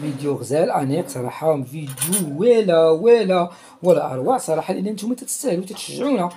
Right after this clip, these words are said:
وقد ما تتشجعونا حنا تنتشجعوا وتندير لكم فيديوهات زوينين، فيديوهات غزالين ورائعين.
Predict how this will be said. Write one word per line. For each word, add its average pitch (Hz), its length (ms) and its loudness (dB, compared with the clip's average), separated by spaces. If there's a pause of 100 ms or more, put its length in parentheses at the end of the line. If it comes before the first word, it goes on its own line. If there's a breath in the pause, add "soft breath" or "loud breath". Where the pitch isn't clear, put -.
(280 loud breath)
وقد 311 180 2
ما 339 80 -2
تتشجعونا 240 480 -2
حنا 180 120 -2
تنتشجعوا 202 640 0 (340 loud breath)
وتندير 160 280 -4
لكم 170 180 0
فيديوهات 170 340 0
زوينين، 196 580 4 (300 loud breath)
فيديوهات 147 400 2
غزالين 196 500 4 (320 loud breath)
ورائعين. 208 640 6